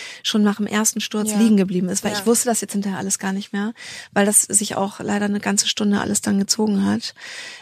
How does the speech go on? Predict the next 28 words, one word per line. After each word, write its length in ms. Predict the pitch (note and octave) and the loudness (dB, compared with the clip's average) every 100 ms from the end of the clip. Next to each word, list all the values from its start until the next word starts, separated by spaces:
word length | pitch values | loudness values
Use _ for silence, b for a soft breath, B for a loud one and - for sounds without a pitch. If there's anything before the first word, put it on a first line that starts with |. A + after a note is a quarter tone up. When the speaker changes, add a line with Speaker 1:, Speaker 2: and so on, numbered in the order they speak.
| _ - | _ 2
Speaker 1:
Ähm, 360 | G3+ G3+ G#3 - | 2 4 0 0
er 80 | |
blieb 240 | G3+ G3+ - | 2 2 4
liegen 380 | G#3+ A#3+ C4+ D#4+ F#4 - _ _ _ B B B _ _ | 4 6 4 2 -2 -12 _ _ _ B B B _ _
und, 380 | - - - - | 0 0 0 0
äh, 180 | G#3+ G#3 | 2 4
sie 140 | G#3 | 2
kam 600 | - - G3 A3+ C4 E4 - | 0 2 4 6 4 2 -2
und 160 | A3 A3 | 0 2
dann 120 | G#3 | 4
habe 120 | G#3 | 4
ich 100 | G#3 | 2
gesagt, 420 | - A3 G#3+ G#3+ - B B B B B B A3 | -2 0 0 0 -8 B B B B B B -2
ich 120 | - | 2
brauche 180 | G#3+ G#3+ | 4 4
jetzt 140 | G#3 | 4
Hilfe, 260 | A#3+ A#3 A#3 | 4 4 4
jem-, 180 | G#3+ G#3 | 2 2
also 160 | G3+ G3+ | 0 0
weil 180 | G3 - - - | 0 -4 -12 -4
mein 220 | G#3+ G#3+ | -2 -2
erster 240 | G#3+ A3 | -2 -2
Gedanke 240 | A3 G#3+ A3+ | -4 -4 -6
war, 80 | G#3+ | -6
ich 80 | |
brauche 160 | G#3+ G#3 | -4 0
jemanden, 320 | A3 G#3+ G#3 | 4 6 6
der, 320 | G#3 G#3 G3+ | 6 6 4